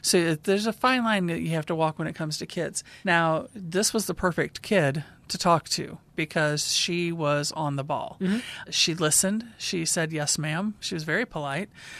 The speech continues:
Speaker 1: Amanda was able to ask the questions, "Well, where is Grandpa? Can you tell me what you see? You know, can, well, his belly's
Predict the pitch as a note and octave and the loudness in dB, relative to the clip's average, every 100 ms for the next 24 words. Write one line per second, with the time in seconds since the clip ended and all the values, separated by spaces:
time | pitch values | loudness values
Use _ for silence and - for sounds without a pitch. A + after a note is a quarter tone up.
0 | - _ G3+ F#3 F3 F3+ F3 E3 E3+ E3 | -18 _ 4 6 6 4 4 2 2 0
1 | D3 - - F3+ - E3 F3 E3 D#3 D#3+ | -2 -4 -2 -2 -2 -2 -2 0 0 0
2 | - D3+ D3+ D#3 E3 - D3+ D3+ - D#3+ | -2 -4 -4 -4 -6 -8 -8 -6 -4 -2
3 | D#3 D#3+ D3+ G3 - F3 - - G#3 - | -2 -4 -6 -10 -8 -2 0 2 0 -2
4 | - F3 D3 D3+ D#3 - - D#3 D3+ - | -6 -4 -2 -4 -6 -10 -6 -4 -4 -8
5 | - - - G3+ G3+ G#3 - A3+ A#3+ A3+ | -16 -18 2 4 4 0 0 0 0 -2